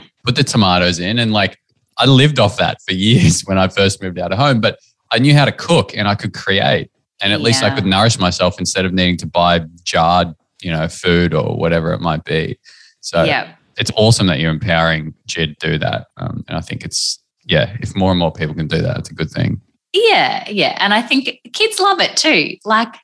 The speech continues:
Speaker 2: it's not, cooking with kids takes patience and, um, it's certainly not the most efficient way to cook and the clean way to cook. But,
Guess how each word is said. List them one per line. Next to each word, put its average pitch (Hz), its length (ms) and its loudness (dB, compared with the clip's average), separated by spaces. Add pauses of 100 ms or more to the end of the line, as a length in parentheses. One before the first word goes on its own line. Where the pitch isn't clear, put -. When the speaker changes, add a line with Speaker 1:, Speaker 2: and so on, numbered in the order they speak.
(120)
Speaker 2:
it's - 400 -4
not, 254 320 0
cooking 262 380 -2
with 233 180 -2
kids 202 360 -4 (300)
takes - 560 -4 (120)
patience 208 760 -2
and, 165 400 0
um, 160 480 0 (680)
it's 190 260 -2
certainly 196 280 0
not 185 140 2
the 180 60 -2
most 160 240 0
efficient 175 440 -2
way 190 160 2
to 196 80 -4
cook 269 420 -2
and 165 180 -2
the 160 60 -4
clean 185 320 0
way 214 120 2
to 220 80 -2
cook. - 340 -4 (400)
But, 175 260 2